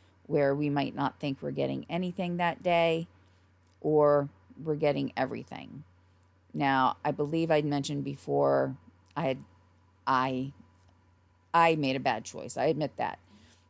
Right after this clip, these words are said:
But I was young, and I hadn't thought about these things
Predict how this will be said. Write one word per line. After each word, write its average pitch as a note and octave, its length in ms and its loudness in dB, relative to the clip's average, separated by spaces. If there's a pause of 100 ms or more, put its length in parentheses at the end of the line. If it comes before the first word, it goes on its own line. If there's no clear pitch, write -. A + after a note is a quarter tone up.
(100)
But C#3+ 80 0
I C#3+ 100 6
was G3+ 200 0
young, E3 400 2 (800)
and D#3 120 -2
I D#3 80 0
hadn't D#3+ 300 -2
thought D#3+ 220 2
about B2+ 260 0
these A2 200 -4
things - 540 -8